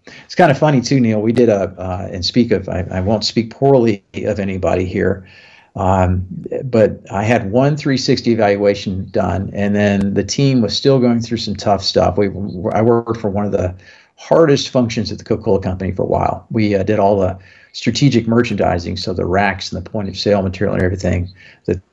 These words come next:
the company created came out of my office. Well, it didn't come actually out of my office, but we designed it.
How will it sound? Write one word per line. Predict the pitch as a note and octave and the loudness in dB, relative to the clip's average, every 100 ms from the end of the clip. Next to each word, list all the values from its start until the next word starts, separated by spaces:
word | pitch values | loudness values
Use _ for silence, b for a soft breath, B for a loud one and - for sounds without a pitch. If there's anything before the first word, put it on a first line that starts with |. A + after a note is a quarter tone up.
| - | -6
the | G#2+ | -2
company | B2 A#2 G2+ | 0 0 0
created | F#2 G2 G2 G2+ F#2 | -2 2 4 4 2
came | F#2 G#2 | 0 0
out | F#2+ F#2 | 0 -2
of | F2+ | -2
my | F#2 | 0
office. | F#2 F#2+ F#2 E2+ - - | 2 0 0 -4 -6 -6
Well, | G#2 | -2
it | F#2 | 0
didn't | F#2+ | 0
come | F#2 | -2
actually | F#2 F2+ - | -4 -2 -2
out | - | 0
of | - | 0
my | |
office, | F2+ - - | 0 0 -4
but | - - | -6 -6
we | A2+ G#2 | -4 -2
designed | G2 F#2 F#2 | 0 0 0
it. | F#2 | -2